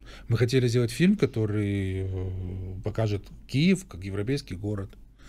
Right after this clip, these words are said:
который покажет наших героев как европейцев. Вот. И с-, и поэтому, и поэтому фантастическое кино, поэтому вот такая вот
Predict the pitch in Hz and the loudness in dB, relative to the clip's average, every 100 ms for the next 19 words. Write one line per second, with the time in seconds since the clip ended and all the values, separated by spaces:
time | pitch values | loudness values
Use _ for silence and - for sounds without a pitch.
0 | - - - 113 113 123 110 - 110 104 | -20 -8 0 0 2 2 0 -2 -4 -2
1 | 104 127 156 156 - - 95 95 - 110 | 2 4 4 2 -4 -8 -8 -6 0 0
2 | 107 - - - - - - - - - | 0 -2 -14 -16 -20 -20 -20 -20 -20 -20
3 | - _ _ _ _ _ _ 107 101 - | -20 _ _ _ _ _ _ -4 -4 -4
4 | - 131 120 - - 107 127 131 127 117 | -2 0 0 -2 -6 0 0 2 0 2
5 | 131 151 156 117 - - - - 117 107 | 2 2 2 -2 -6 -8 -6 -2 -2 0
6 | 95 107 - 120 147 127 104 98 104 - | 0 0 2 2 2 0 -2 -4 -4 -2
7 | 123 113 117 | 0 2 0